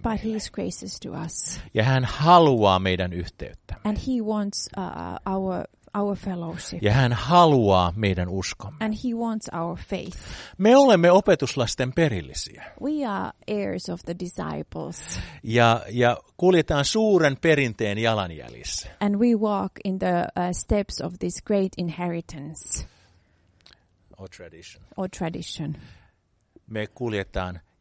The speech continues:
Speaker 2: epäonnistuneiden opetuslasten jalanjäljissä.
Speaker 1: We, uh, walk in the steps of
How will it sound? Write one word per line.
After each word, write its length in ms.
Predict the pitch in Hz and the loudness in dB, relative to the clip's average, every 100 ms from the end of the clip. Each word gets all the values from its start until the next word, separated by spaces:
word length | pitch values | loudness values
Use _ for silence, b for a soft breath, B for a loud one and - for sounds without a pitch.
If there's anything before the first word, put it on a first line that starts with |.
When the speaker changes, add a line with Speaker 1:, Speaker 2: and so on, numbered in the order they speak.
| _ | _
Speaker 2:
epäonnistuneiden 1160 | 196 185 104 82 80 78 - - 85 82 82 87 | -8 -6 -6 -6 -8 -10 -12 -12 -12 -10 -10 -10
opetuslasten 840 | 95 90 82 87 95 87 - 92 | -10 -8 -10 -14 -12 -12 -10 -10
jalanjäljissä. 880 | 101 95 82 78 - - - - - 240 | -10 -10 -12 -16 -20 -20 -18 -16 -8 -2
Speaker 1:
We, 80 | 262 240 - 220 214 - - | -2 -2 -6 -8 -6 -6 -4
uh, 60 | 233 | -2
walk 340 | 254 208 202 | -2 -2 -4
in 120 | 208 196 | -8 -6
the 100 | 202 | -8
steps 480 | - 240 220 - - | -4 -2 -2 -4 -6
of 180 | 190 | -6